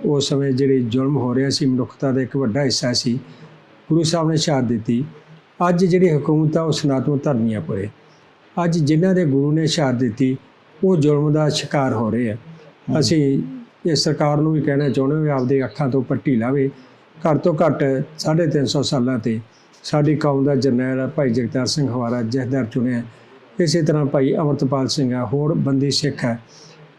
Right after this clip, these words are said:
Speaker 1: ਤੇ ਸਭ ਤੋਂ, ਇਸ ਤੋਂ ਵੀ ਮਹੱਤਵਪੂਰਨ ਗੱਲ ਕਿ ਜਿਹੜੀਆਂ ਪਝੱਤਰ ਸਾਲਾਂ ਦੇ ਵਿੱਚ ਸਾਡੇ ਪਿਛਲੇ ਇਤਿਹਾਸ ਦੇ ਵਿੱਚ ਵੱਡੇ ਘੱਲੂਘਾਰੇ ਹੋਏ, ਛੋਟੇ ਘੱਲੂਘਾਰੇ ਹੋਏ,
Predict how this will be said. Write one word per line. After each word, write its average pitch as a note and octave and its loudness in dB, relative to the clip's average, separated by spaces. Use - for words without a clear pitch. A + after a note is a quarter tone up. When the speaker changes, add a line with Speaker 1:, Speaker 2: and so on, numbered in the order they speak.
Speaker 1:
ਤੇ F#3 2
ਸਭ F3+ 2
ਤੋਂ, F3 0
ਇਸ F#3 4
ਤੋਂ F#3+ 4
ਵੀ F#3 6
ਮਹੱਤਵਪੂਰਨ C#3 2
ਗੱਲ A2+ -2
ਕਿ E3+ 2
ਜਿਹੜੀਆਂ E3 2
ਪਝੱਤਰ D#3 2
ਸਾਲਾਂ D3+ 2
ਦੇ D3+ 2
ਵਿੱਚ C3 2
ਸਾਡੇ D3 0
ਪਿਛਲੇ F3 4
ਇਤਿਹਾਸ D#3 2
ਦੇ D3+ 2
ਵਿੱਚ D3 0
ਵੱਡੇ D#3 2
ਘੱਲੂਘਾਰੇ C#3+ 2
ਹੋਏ, C#3 0
ਛੋਟੇ C#3+ 0
ਘੱਲੂਘਾਰੇ C3+ 0
ਹੋਏ, B2 -2